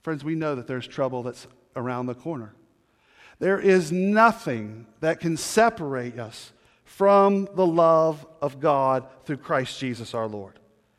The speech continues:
But honestly, we all have that time when we feel like God's not there, that we feel as we're separated from Him. We know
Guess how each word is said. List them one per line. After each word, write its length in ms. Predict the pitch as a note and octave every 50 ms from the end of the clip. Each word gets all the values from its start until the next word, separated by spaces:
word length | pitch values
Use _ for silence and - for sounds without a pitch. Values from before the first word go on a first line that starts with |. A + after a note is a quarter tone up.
| _ _ _ _ _ _ _ _ _ _ _ _ _ _ _ _ _ _ _ _ _
But 120 | D3+ D3
honestly, 680 | - F3+ G3 G#3 G#3 F#3+ - - - C3+ B2 A#2+ B2 C3+ - - _ _ _ _ _ _ _ _ _ _ _ _ _ _ _ _ _ _ - -
we 160 | E3 F3 F3+
all 240 | F3 F3+ F#3+ F#3+ F3
have 280 | D#3 F3 F#3 F3 D3 D3+
that 240 | D#3+ E3 D#3+ -
time 360 | - E3+ E3+ F3 D#3+ D3 C3+ C3
when 160 | C3 C#3 C#3
we 140 | D3 D3 D3+
feel 640 | - - F#3 F#3 F3+ D3+ B2+ A2+ A2 G#2+ A2 - _ _ _ _ _ _ _ _ _ _ _ _ _ _ _
like 200 | C3+ C#3 C3 B2+
God's 380 | C3+ D#3 D#3 D#3+ D#3+ - - D3
not 260 | F3 E3 D#3 D3 C3+
there, 380 | D#3+ E3 D3+ C3+ B2 A2 G#2 - - - _ _ _ _ _ _ _ _ _ _ _ _ _ _ _ _ _ _ _ _ _
that 160 | - C3 A#2+
we 120 | - D3 C3
feel 560 | - - D#3+ D#3+ D#3+ D#3 D3 C#3 B2+ - - - -
as 140 | C#3+ B2 A#2+
we're 120 | C3+ C3
separated 680 | - - - E3 D3+ - - C3 A#2+ A2+ A2+ A2 A2
from 200 | - _ - A2
Him. 180 | A2 G2 - - _ _ _ _ _ _ _ _ _ _ _ _ _ _ _ _ _ _ _ _ _ _ _ _ _ _ _ _ _
We 220 | - D#3 G#3 G#3
know 680 | G3 F#3+ F#3+ G#3+ A#3 G#3 D#3+ C#3+ C3+ C#3 C#3+ D3+ E3+ E3